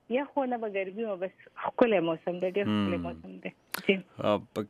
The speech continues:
Speaker 2: د کالیفورنیا په هکله به لږې خبرې نور هم کوو. ورسره،
Speaker 1: اوکې.
Speaker 2: ورسره دا، آم،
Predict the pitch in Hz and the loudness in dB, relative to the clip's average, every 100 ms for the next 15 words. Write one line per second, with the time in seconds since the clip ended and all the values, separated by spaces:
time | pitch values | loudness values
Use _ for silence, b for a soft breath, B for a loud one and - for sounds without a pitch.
0 | - 107 107 110 110 - 151 143 117 113 | -2 -2 2 2 2 4 6 6 4 4
1 | 120 139 117 107 104 101 95 104 120 131 | 2 4 4 4 4 0 0 2 4 2
2 | 120 139 160 123 101 110 92 - b b | 2 2 2 0 0 0 -2 -4 b b
3 | b - 120 123 147 175 160 135 127 127 | b 4 4 6 8 8 8 6 4 8
4 | 151 147 - - 123 123 123 120 117 107 | 8 8 4 -4 2 4 4 4 2 0